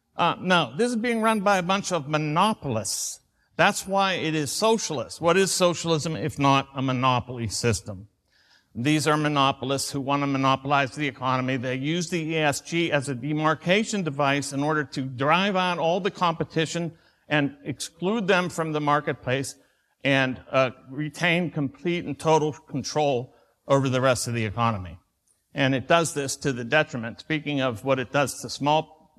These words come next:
business, it, it's, it's aimed at destroying it. Uh, so it leaves a two-tiered economy, a kind of, uh, well, I'll also call it this, but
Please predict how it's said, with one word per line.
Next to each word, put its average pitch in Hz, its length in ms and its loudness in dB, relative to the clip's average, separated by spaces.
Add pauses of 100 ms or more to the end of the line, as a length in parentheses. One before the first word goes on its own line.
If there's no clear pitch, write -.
business, 143 500 0
it, 123 260 -6
it's, - 360 -6
it's 127 260 -6
aimed 147 280 2
at 127 140 0
destroying 120 600 -4
it. 85 120 -10 (800)
Uh, 107 240 4 (1300)
so 202 160 4
it 190 100 2
leaves 233 240 2
a 185 80 -2
two-tiered 202 640 0
economy, 127 720 0 (920)
a - 60 -10
kind 170 280 0
of, 135 180 0
uh, 131 260 4 (1200)
well, 147 240 2
I'll 147 180 2
also 156 280 0
call 135 240 2
it 117 100 -6
this, 135 180 2
but - 240 -8